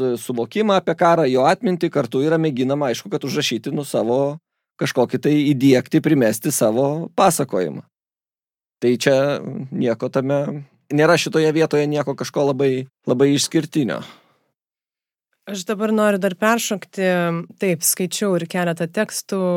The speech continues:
Speaker 2: Man įdomu, nors konkrečiai mes apie kažkokius įvykius
Speaker 1: Taip.
Speaker 2: jau žinojau, kad nekalbėsim pokalbyje, bet man,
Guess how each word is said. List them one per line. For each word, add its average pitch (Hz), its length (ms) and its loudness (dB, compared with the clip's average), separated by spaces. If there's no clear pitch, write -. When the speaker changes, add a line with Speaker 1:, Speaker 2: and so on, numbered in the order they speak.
Speaker 2:
Man 185 440 -4
įdomu, 190 580 -4
nors 214 320 0
konkrečiai 208 560 -2
mes 190 240 -2
apie 175 160 -6
kažkokius 185 500 -6
įvykius 180 380 0
Speaker 1:
Taip. 202 60 -2
Speaker 2:
jau 185 100 0
žinojau, 196 400 2
kad 180 160 -4
nekalbėsim 190 640 0
pokalbyje, 196 640 -2
bet 180 160 -4
man, 190 300 -4